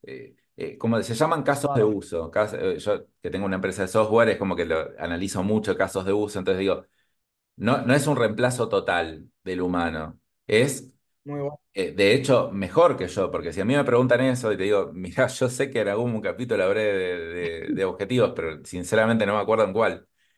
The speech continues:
Speaker 1: Eh, entonces hay, o, hay usos prácticos espe-, específicos y obviamente si uno quiere tener una visión holística, por lo menos por ahora, ¿no?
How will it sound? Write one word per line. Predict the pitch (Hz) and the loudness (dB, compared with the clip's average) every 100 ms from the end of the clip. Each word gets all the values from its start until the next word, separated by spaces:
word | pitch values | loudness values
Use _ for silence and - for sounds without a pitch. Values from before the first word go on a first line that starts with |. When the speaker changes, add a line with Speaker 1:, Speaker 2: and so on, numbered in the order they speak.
| _ - | _ -6
Speaker 1:
Eh, | 85 85 85 82 82 82 80 _ _ _ | -2 2 2 0 -2 -10 -16 _ _ _
entonces | - 104 98 | -2 0 2
hay, | 104 - - _ - | 0 0 -4 _ -8
o, | 90 90 65 | -6 -6 -4
hay | 101 98 | 0 2
usos | 95 85 | 0 -2
prácticos | - 117 117 127 120 123 123 | 2 2 0 -4 2 4 4
espe-, | 92 - - | -4 -8 -8
específicos | - - - 113 117 117 | -4 -2 0 0 0 4
y | 101 | 6
obviamente | 95 95 98 | 6 4 0
si | 87 | -4
uno | 85 90 | -4 -2
quiere | 90 | 0
tener | 85 87 | 0 -2
una | 90 | -2
visión | 85 82 95 | -4 -4 -2
holística, | 87 95 95 101 98 98 | -2 -2 -4 -2 0 2
por | - 147 | 4 4
lo | 143 | 4
menos | 139 127 | 2 0
por | 123 | 0
ahora, | 104 113 104 | 2 4 2
¿no? | 104 120 123 | 0 -6 -8